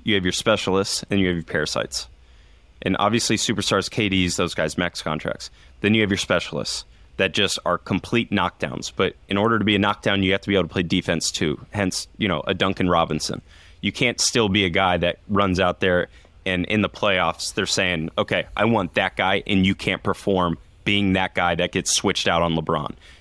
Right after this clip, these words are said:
You gotta at least slow him down. You're not gonna stop him every time. And then there's the parasites that, you know, they're just on teams, and then they'll go get another team, and then they'll go get another team. And to be honest, that's potluck, um, in, in my opinion.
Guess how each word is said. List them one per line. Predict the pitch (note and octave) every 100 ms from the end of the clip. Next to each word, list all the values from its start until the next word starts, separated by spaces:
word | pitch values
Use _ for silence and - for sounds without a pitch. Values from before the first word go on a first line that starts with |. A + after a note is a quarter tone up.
| -
You |
gotta | E3 B2
at |
least | G#2+ F#2 -
slow | G2+
him | E2
down. | E2 D#2+
You're | F2
not | A2+
gonna | E2
stop | - - D2
him | E2
every | D#2
time. | - F2+ D#2+ - - - -
And | A#2
then | B2+ A#2+
there's | G2+
the | A2+
parasites | - A#2 G#2 - F#2+ F2+ -
that, | F#2 E2+ - - - -
you | A2+ G#2
know, | D#2+ - - - - - B2+
they're | A#2+ C3
just | D#3 D#3
on | C3 G#2
teams, | C#3+ A2+ E2 - -
and | G#2 A2+
then | B2+
they'll | B2 A#2
go | B2
get | B2
another | A#2 A2+ G#2
team, | G2+ A#2 G#2
and | G2
then | G2+
they'll | F#2+
go | G2+
get | G2
another | G2 F2+ F2
team. | - G2 F#2+
And | G2+ -
to |
be | A2
honest, | C3+ C#3 C3
that's | A2+ -
potluck, | - F2+ G#1+ C2 - - - - - - -
um, | F#2 F2 D#2 D2+ - - -
in, | B2
in | - B2+
my | A2 G#2
opinion. | F#2 G#2+ E2